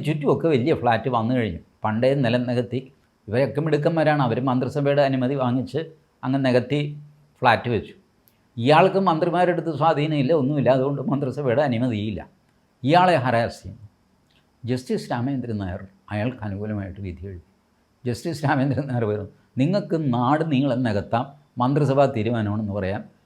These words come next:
ഈ പാവത്തിന് രാഷ്ട്രീയ സ്വാധീനമില്ല, അതുകൊണ്ട് അയാളുടെ സ്ഥലം മാത്രം നികത്തിക്കൂടാ, അയാൾക്ക് അത് വിറ്റ് വേണ്ട അയാൾക്ക് എന്തെങ്കിലും കാര്യം നടത്താൻ, അതുകൊണ്ട് അയാളെ ഞാൻ നികത്താൻ അനുവദിക്കുന്നു"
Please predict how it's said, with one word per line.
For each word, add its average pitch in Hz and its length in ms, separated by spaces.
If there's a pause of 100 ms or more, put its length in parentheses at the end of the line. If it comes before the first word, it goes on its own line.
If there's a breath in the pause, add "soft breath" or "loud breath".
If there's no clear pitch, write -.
(120)
ഈ 139 100 (140)
പാവത്തിന് 143 480
രാഷ്ട്രീയ 131 340 (120)
സ്വാധീനമില്ല, 110 500 (440)
അതുകൊണ്ട് 143 360
അയാളുടെ 143 300
സ്ഥലം 127 280
മാത്രം 113 320
നികത്തിക്കൂടാ, 104 540 (440)
അയാൾക്ക് 165 360
അത് 143 140
വിറ്റ് 147 200
വേണ്ട 123 140 (100)
അയാൾക്ക് 127 260
എന്തെങ്കിലും 110 320 (300)
കാര്യം 101 280
നടത്താൻ, 90 300 (680)
അതുകൊണ്ട് 123 440 (440)
അയാളെ 160 360
ഞാൻ 101 120 (120)
നികത്താൻ 101 400
അനുവദിക്കുന്നു" 95 560